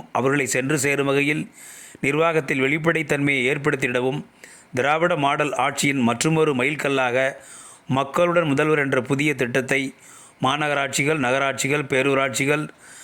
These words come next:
நகர்ப்புறங்களை ஒட்டியுள்ள கிராம ஊராட்சியில் தமிழ்நாடு முதலமைச்சர் அவர்களால்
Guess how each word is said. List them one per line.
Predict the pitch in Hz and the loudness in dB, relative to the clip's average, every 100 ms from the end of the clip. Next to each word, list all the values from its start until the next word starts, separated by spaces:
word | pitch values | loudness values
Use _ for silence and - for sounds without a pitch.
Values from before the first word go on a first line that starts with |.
| - - | -20 -6
நகர்ப்புறங்களை | 139 147 190 165 165 156 147 | -2 2 2 2 2 2 0
ஒட்டியுள்ள | 127 131 165 165 156 135 | 2 0 2 2 2 2
கிராம | 127 143 156 | 2 2 0
ஊராட்சியில் | 135 139 135 117 131 123 104 - - - | 2 2 0 0 0 -2 -6 -16 -20 -12
தமிழ்நாடு | - 143 165 175 170 | -2 0 2 2 2
முதலமைச்சர் | 139 156 165 147 135 | 2 2 2 0 0
அவர்களால் | 135 131 131 143 | 2 2 2 0